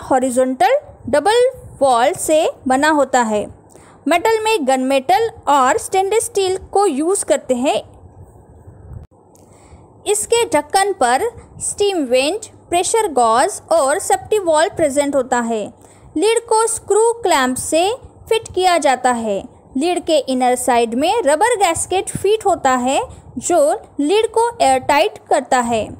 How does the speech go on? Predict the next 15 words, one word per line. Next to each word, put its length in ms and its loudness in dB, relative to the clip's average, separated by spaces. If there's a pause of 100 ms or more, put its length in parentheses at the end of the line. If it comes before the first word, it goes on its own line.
(440)
ऑटोक्लेव 640 0
के 200 0
बॉटम 680 -2
में 320 -2
हीटिंग 460 -4
एलिमेंट 440 -2
होता 260 0
है 280 -2 (340)
जो 400 2
इलेक्ट्रिकल 560 0
सप्लाई 480 0
से 180 -4 (120)
हीट 300 0
होता 300 2
है 240 2